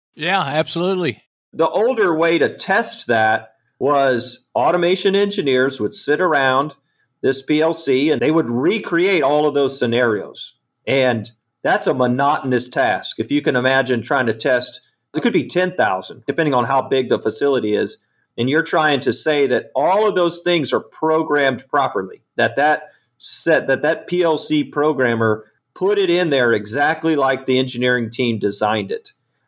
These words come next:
Speaker 2: What we saw in the industry was, number one, that's a task in itself that takes time and people out in the field. Anytime you got people out in the field, in the facility,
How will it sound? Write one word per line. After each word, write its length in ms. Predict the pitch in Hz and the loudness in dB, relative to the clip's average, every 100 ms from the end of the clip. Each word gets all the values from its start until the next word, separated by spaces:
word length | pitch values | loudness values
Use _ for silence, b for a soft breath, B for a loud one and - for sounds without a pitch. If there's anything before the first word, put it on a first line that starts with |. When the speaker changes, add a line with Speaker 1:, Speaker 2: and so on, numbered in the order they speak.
| _ | _
Speaker 2:
What 300 | 156 160 185 | -4 -2 0
we 160 | 180 196 | 0 -2
saw 380 | - 160 160 | -2 0 0
in 80 | 160 | 0
the 140 | 127 139 | 0 0
industry 400 | 165 - 143 131 | 0 -2 0 2
was, 500 | 120 120 117 113 - | 2 2 0 -2 -4
number 300 | 170 202 165 | -2 0 0
one, 300 | 170 180 151 | 2 0 0
that's 260 | 156 - | -2 0
a 80 | 190 | -2
task 480 | - 165 165 165 - | 0 0 0 0 0
in 100 | 151 | 0
itself 640 | 139 - 156 131 120 123 | 0 -2 0 2 0 -2
that 380 | 131 120 - - - | 0 0 -2 -10 -4
takes 340 | 156 143 - | -2 0 -2
time 380 | - 135 147 156 | -2 0 0 0
and 120 | 127 | -2
people 380 | 131 151 135 117 | 0 0 2 2
out 180 | 110 139 | 2 0
in 80 | 151 | 0
the 160 | 147 - | -2 0
field. 400 | 113 101 123 - _ _ | 0 0 -2 -6 _ _
Anytime 460 | 156 175 170 165 156 | -2 0 0 0 2
you 80 | 135 | 2
got 240 | 139 - | 0 0
people 280 | 160 160 131 | -2 0 2
out 300 | 127 143 - | 2 0 0
in 160 | 139 | 0
the 80 | 147 | 0
field, 480 | 135 156 139 113 117 | -2 0 2 2 2
in 80 | 120 | 0
the 80 | 117 | -2
facility, 800 | 127 - 160 143 107 110 131 | -2 -4 0 2 2 0 -4